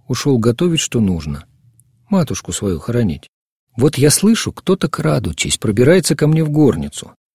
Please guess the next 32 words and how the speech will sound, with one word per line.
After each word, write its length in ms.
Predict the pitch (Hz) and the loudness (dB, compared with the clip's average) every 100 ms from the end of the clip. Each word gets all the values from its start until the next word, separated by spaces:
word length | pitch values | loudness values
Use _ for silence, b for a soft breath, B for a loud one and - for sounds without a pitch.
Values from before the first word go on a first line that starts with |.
| _ | _
словно 380 | - 131 175 190 | -4 2 4 4
по 160 | - 208 | 4 0
стенке 540 | - - 175 101 82 | 0 2 2 2 -2
бредёт 480 | 76 120 117 - - _ _ _ | -2 0 0 -2 -10 _ _ _
и 100 | 151 | -4
стонет 480 | - 240 151 90 - | 2 6 6 4 -2
про 140 | 87 | -6
себя. 380 | - 80 71 - _ _ _ _ | -4 -6 -8 -12 _ _ _ _
Да 120 | 120 | -2
подошедший 640 | 131 160 165 - 220 - 147 | 2 4 4 4 0 0 -4
к 40 | |
кровати, 480 | 127 151 196 196 - | 0 2 2 0 -4
бух 560 | 90 113 131 233 170 131 | -4 0 6 6 6 4
на 60 | |
меня, 260 | 113 107 95 | 4 4 2
прямо 300 | 147 156 156 | 2 4 6
на 120 | 180 | 6
грудь 300 | 180 214 123 | 8 6 6
ко 140 | - 82 | 0 -6
мне. 280 | 80 65 - _ _ _ _ - | -6 -10 -14 _ _ _ _ -8
И 60 | |
охватило 720 | - 131 - 151 - 226 180 | -4 -2 2 2 4 4 6
меня 320 | 127 135 139 113 | 6 4 2 0
что-то 420 | - - 190 131 | 0 2 2 2
горячими 640 | 104 117 156 160 147 139 | 2 4 4 4 0 0
руками, 580 | 143 147 117 80 67 - _ _ | 0 -2 -4 -4 -6 -14 _ _
и 120 | - 139 | -4 0
припало 500 | - 156 196 202 151 | 4 4 4 4 4
к 80 | 135 | 4
лицу 360 | 139 - 202 | 2 2 2
горячим 500 | 127 117 165 - 147 | 4 4 2 2 2
лицом 540 | 143 151 - 113 76 | 2 0 -2 -2 -2